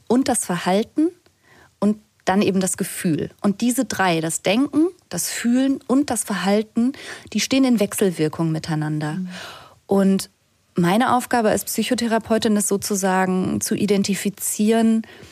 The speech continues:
Speaker 1: vor allen Dingen, was sind gedankliche Muster, die vielleicht der Depression zugrunde liegen. So ganz abgekürzt würde ich sagen, hinter sehr vielen miesen Gefühlen liegen auch einfach miese Gedanken.
Speaker 2: Ja.
Speaker 1: Und die mal zu identifizieren und zu blättern und zu gucken, wie denkt denn derjenige über sich,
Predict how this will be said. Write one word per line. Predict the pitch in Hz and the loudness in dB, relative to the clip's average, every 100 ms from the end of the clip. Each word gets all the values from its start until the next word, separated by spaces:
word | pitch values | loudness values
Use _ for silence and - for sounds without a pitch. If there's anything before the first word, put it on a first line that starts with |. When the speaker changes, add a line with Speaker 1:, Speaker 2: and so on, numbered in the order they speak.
| - - _ | -20 -20 _
Speaker 1:
vor | - - | -6 -2
allen | 190 214 | 2 4
Dingen, | 208 202 | 4 2
was | 190 | 2
sind | 208 185 - | 0 0 -2
gedankliche | 180 - 233 285 285 | -2 0 0 0 2
Muster, | 240 262 285 - 302 392 403 | 4 4 0 -2 -2 -2 -2
die | 240 | -4
vielleicht | - 220 202 240 262 - - - | 0 2 2 2 -2 -6 -6 -2
der | |
Depression | 202 202 - 202 208 202 | 0 0 -2 -2 0 0
zugrunde | - 196 202 226 269 | -2 -2 0 2 2
liegen. | 262 262 269 - | 2 0 -2 -2
So | 202 | -2
ganz | 180 202 - | 0 0 0
abgekürzt | 202 - 214 - 214 - - | -4 -4 -4 -2 -2 -4 -4
würde | 202 | -2
ich | 202 | -2
sagen, | - 175 208 | -2 0 2
hinter | 220 208 208 | 2 0 0
sehr | 185 208 | -2 -4
vielen | - 262 233 208 | 0 2 4 2
miesen | 196 233 247 226 | 2 0 2 0
Gefühlen | 202 - - 277 208 208 | -2 -6 -2 0 2 0
liegen | 196 226 262 | 0 0 0
auch | 208 202 | 0 -2
einfach | - 214 214 - | -2 -2 -4 -2
miese | 208 226 277 - | 0 2 2 0
Gedanken. | 190 180 208 269 - 175 156 _ - | -4 0 0 0 -2 -6 -8 _ -4
Speaker 2:
Ja. | 220 165 - - - | -2 -2 -4 -16 -6
Speaker 1:
Und | - 208 | -4 2
die | 247 | 4
mal | 254 233 220 | 4 2 0
zu | - | -2
identifizieren | 226 226 214 208 - 208 - - 277 240 | 0 2 0 -4 -6 -6 -4 0 2 2
und | 202 196 | 0 -2
zu | 196 | -4
blättern | 202 254 - 214 | -2 -4 0 0
und | 208 | 0
zu | 208 | -2
gucken, | 202 208 226 | -6 -4 -4
wie | 202 | -4
denkt | 180 190 226 - | -2 -2 -2 0
denn | 190 | 0
derjenige | 180 170 165 165 160 170 - | 2 0 0 -2 -2 -6 -6
über | 170 190 | -4 -2
sich, | 185 262 - - | -2 -2 -4 -10